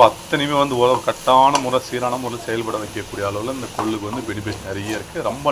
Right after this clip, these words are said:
நன்மைகள் நிறைய இருக்கு. ஓகேங்களா? உடம்புல இருந்து தேவையில்லாத கொழுப்பு சத்து அத்தனையும் வெளியே கொண்டு வந்துரும். அவ்வளோ பெ-, பெனிஃபிட்ஸ் இருக்கு. ரொம்ப, ரொம்ப நல்லது. வெயிட் லாஸ் பண்றவங்களும் சரி, பல நன்மைகளை தரக்கூடியதுங்க. ஓகேங்களா?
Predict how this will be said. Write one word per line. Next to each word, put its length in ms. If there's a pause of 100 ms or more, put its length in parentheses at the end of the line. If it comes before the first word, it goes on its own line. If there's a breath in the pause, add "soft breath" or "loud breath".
நன்மைகள் 400
நிறைய 240
இருக்கு. 200 (1040)
ஓகேங்களா? 360 (880 loud breath)
உடம்புல 260
இருந்து 280 (100)
தேவையில்லாத 640
கொழுப்பு 240
சத்து 220
அத்தனையும் 340
வெளியே 220
கொண்டு 200
வந்துரும். 300 (760)
அவ்வளோ 220 (100)
பெ-, 240
பெனிஃபிட்ஸ் 440
இருக்கு. 180 (120)
ரொம்ப, 260
ரொம்ப 160
நல்லது. 220
வெயிட் 200
லாஸ் 200
பண்றவங்களும் 440
சரி, 200 (1080)
பல 220
நன்மைகளை 440
தரக்கூடியதுங்க. 600 (1600)
ஓகேங்களா? 400